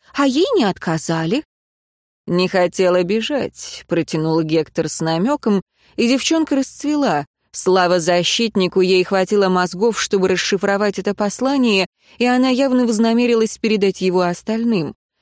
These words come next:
Хорошо бы до Тайры это враньё не дошло,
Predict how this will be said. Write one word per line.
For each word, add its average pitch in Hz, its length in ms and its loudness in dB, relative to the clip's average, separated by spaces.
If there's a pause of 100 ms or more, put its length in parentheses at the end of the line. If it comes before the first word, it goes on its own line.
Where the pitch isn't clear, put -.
(120)
Хорошо 311 380 2
бы 320 100 2
до 320 160 2
Тайры 196 340 0
это 175 240 0
враньё 170 360 0
не 160 120 -2
дошло, 180 460 -2